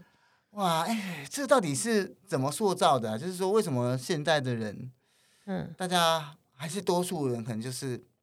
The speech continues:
Speaker 1: 看电影啊、打电动、喝酒啊，为什么大家去做活动反而比较少？然后我觉得现代人能够快乐也比较少欸，我觉得可能有相关性。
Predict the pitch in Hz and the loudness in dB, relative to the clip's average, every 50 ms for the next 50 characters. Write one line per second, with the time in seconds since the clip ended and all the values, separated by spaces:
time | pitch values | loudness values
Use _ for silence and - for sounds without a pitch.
0 | - - _ _ _ _ _ _ _ _ _ _ _ - - 156 139 127 117 117 | -20 -20 _ _ _ _ _ _ _ _ _ _ _ -6 0 2 2 2 2 0
1 | 107 110 - _ _ _ _ _ - 143 127 117 110 107 104 107 107 107 107 113 | -2 -6 -8 _ _ _ _ _ -4 -2 -2 -2 -2 -4 -4 -4 -4 -2 -4 -4
2 | 117 - 113 110 110 139 139 131 131 135 135 127 127 131 135 127 131 127 - 113 | -2 -2 -2 -4 -2 -2 -4 -4 -2 -4 -4 -4 -4 -4 -6 -6 -6 -6 -8 -10
3 | 101 104 101 101 101 101 101 101 107 113 127 _ _ _ _ _ _ _ _ _ | -8 -6 -6 -6 -6 -6 -6 -8 -10 -12 -16 _ _ _ _ _ _ _ _ _
4 | _ - - 240 214 160 131 127 156 147 147 147 143 143 139 139 143 139 - - | _ -10 -6 -4 -2 -2 -2 0 0 0 2 4 4 4 4 2 0 -2 -6 -14
5 | _ _ _ _ _ _ _ _ _ _ _ _ - 180 180 - 202 156 131 - | _ _ _ _ _ _ _ _ _ _ _ _ -14 -12 -2 0 0 0 0 -2
6 | - 113 113 127 - 160 127 95 - 95 90 95 - 107 104 104 - - - 60 | -6 -6 -6 -4 -4 -4 -6 -6 -8 -10 -10 -8 -8 -10 -10 -10 -10 -12 -14 -14
7 | - _ _ _ _ _ _ _ _ _ _ _ - 254 285 262 214 233 233 233 | -16 _ _ _ _ _ _ _ _ _ _ _ -4 -2 -2 2 2 2 2 2
8 | 285 262 - 262 220 190 156 143 151 156 - - - - - 202 180 175 196 226 | 0 0 4 6 6 6 4 0 -4 -8 -10 -14 -20 -20 -10 -6 -2 2 2 2
9 | 226 - - 240 202 170 165 170 139 127 123 123 - 110 139 135 131 - - 98 | 2 2 -4 2 2 4 4 4 2 0 -2 -2 -4 -4 -4 -4 -4 -2 -4 -6
10 | - - - - - - - - - 165 170 175 175 180 196 226 220 - 139 117 | -6 -6 -10 -12 -14 -16 -18 -10 -6 -4 -4 -4 0 2 2 2 2 0 -6 -6
11 | 113 113 107 - 110 - - 135 120 120 117 120 - 120 113 - - - - | -4 -8 -8 -10 -10 -4 -2 -2 -2 -2 -4 -6 -8 -10 -12 -14 -16 -18 -18